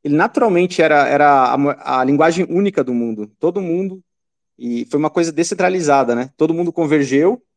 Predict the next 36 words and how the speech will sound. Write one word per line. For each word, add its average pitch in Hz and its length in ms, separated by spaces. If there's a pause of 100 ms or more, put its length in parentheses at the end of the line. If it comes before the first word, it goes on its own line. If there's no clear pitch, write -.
(160)
e 208 280 (460)
começou 185 380
a 202 40
usar 190 180
o 196 100
ouro 185 380 (640)
descentralizadamente. 170 1120 (580)
E 214 80
aí, 233 100
com 240 100
as 214 40
questões 202 300
aqui, 180 160
até 180 140
eu 190 80
colo-, - 420
abordei 143 320
na 139 140
thread 123 580
que - 100
eu, 113 300 (500)
que 127 100
eu 113 60 (360)
publiquei 120 400
hoje, 143 360 (760)
é, 123 420
esse 147 200
dinheiro 147 400
ouro 139 180
foi 139 160
capturado, 170 720
foi 160 180
roubado 151 460
da 165 80
humanidade, 147 600
foi - 340